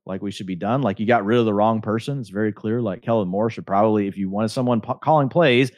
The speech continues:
it needed to be Kellen Moore. Ian, you've brought it up. It's probably a last-ditch effort on McCarthy's part to just try and save his job. "Oh, if I'm gonna go down, I'm gonna go down swinging. Let me call the plays." Well, congratulations. Like, you're going da-,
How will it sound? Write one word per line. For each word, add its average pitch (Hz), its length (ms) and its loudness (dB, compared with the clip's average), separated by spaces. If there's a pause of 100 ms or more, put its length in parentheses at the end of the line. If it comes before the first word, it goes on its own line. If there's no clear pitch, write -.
(200)
it 101 100 -8
needed 202 260 4
to 147 40 0
be 135 140 2
Kellen 110 320 2
Moore. 98 360 -6
Ian, 139 220 -4
you've 131 200 -4
brought 107 200 -2
it 82 100 -8
up. 85 220 -12
It's 104 140 -20 (140)
probably 131 480 2
a 117 80 2
last-ditch 98 720 -6 (120)
effort 98 440 -10 (120)
on 240 300 0
McCarthy's 160 500 -2
part 113 440 -2 (640)
to 170 80 -2
just 190 180 -4
try 202 180 0
and 185 100 0
save 185 180 0
his 170 120 -2
job. 113 400 0
"Oh, 156 140 4
if 131 80 2
I'm 139 100 2
gonna 139 160 0
go 135 160 2
down, 120 320 2
I'm 110 80 0
gonna 113 120 -2
go 110 140 0
down 107 200 -2
swinging. 80 400 -10
Let 92 180 -8
me 104 100 -8
call 95 200 -8
the 92 60 -8
plays." 110 260 -6
Well, 233 160 4
congratulations. 262 800 -2
Like, - 140 -8
you're 117 120 -8
going 160 360 2
da-, 160 120 0